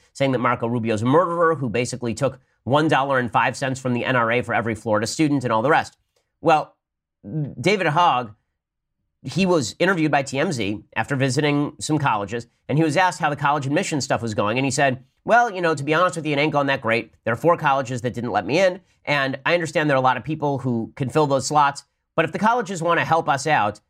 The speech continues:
they can help us out, and if they don't want to help us out, they don't want to help us out." Well, this prompted Laura Ingraham to tweet out that he was whining about his college admissions.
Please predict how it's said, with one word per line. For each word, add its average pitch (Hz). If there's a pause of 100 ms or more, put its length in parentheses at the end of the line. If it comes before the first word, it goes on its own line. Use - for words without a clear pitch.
(160)
they 135
can 147
help 170
us 156
out, 135
and 131
if 123
they 143
don't 170
want 160
to 151
help 147
us 127
out, 120
they 151
don't 196
want 139
to 113
help 107
us 95
out." 90
Well, 139
this 202
prompted 160 (420)
Laura 147
Ingraham 135
to 104
tweet 165
out 156 (100)
that 139
he 156
was 139
whining 160
about 131
his 143
college 180
admissions. 98